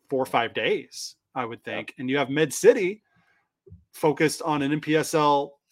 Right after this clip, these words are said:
Speaker 1: regional
Speaker 2: Playoff this weekend,
Speaker 1: here.
Speaker 2: yeah.
Speaker 1: This is kind of looking really good for the Crows, <laughs> I'm not gonna
Speaker 2: Yeah,
Speaker 1: lie.
Speaker 2: yeah, I mean, if
Speaker 1: <laughs> I mean,
Speaker 2: If Med, if Med City managed to win either of those games, having to prep for both, that's gonna be big.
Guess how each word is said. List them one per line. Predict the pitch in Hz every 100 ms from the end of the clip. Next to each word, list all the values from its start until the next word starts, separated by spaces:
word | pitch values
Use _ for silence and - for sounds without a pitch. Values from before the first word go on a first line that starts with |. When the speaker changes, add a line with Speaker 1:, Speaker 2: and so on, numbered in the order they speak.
| - - - - -
Speaker 1:
regional | 190 151 220 175 151 - 120
Speaker 2:
Playoff | 120 110 107
this | 120 -
weekend, | 131 135 101
Speaker 1:
here. | 139 117
Speaker 2:
yeah. | 113 104 - _ - - _ _ _ _
Speaker 1:
This | - - - -
is | - - -
kind | - 117
of | - _ - 127
looking | 123 139
really | 123 127
good | 123 135
for | 156
the | 123
Crows, | - 170 151 -
<laughs> |
I'm | 160 156
not | 220 -
gonna | -
Speaker 2:
Yeah, | 190 190
Speaker 1:
lie. | 196
Speaker 2:
yeah, | 196 185 170 170 190
I | 190
mean, | 190 165
if | 190 143
Speaker 1:
<laughs> | 214
I | 196 247
mean, | 214 - _ _ 135
Speaker 2:
If | 120
Med, | 143 165 165
if | 147
Med | 156 175
City | - 196 180 117 _ 117
managed | 135 139 139 135
to | 135
win | 127 117
either | 147 127
of | 104
those | 104 98
games, | 123 123 110 107
having | 120 110 98
to |
prep | - 120
for | 110
both, | 92 117 101 -
that's | 104 -
gonna | 113
be | 98 92
big. | 101 98